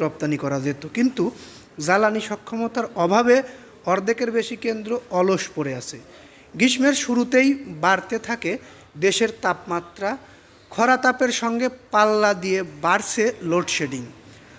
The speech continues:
তবে রাজধানীতে বিদ্যুৎ বিভ্রাটের তেমন খবর না পাওয়া গেলেও গ্রামীণ জনপদে ঘন্টার পর ঘন্টা লোডশেডিং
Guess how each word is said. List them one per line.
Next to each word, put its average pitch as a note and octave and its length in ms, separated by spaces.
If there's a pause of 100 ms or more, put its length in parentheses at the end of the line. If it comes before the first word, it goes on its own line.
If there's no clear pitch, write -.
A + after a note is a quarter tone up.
(120)
তবে B3 200
রাজধানীতে B3+ 580
বিদ্যুৎ G#3 380 (100)
বিভ্রাটের A3+ 480 (180)
তেমন A#3+ 320 (160)
খবর A3+ 360
না F3+ 180 (100)
পাওয়া G3 220
গেলেও G#3 320 (580)
গ্রামীণ G#3+ 400 (340)
জনপদে G3+ 520
ঘন্টার F#3 440
পর G#3+ 220
ঘন্টা F#3 400
লোডশেডিং G3 560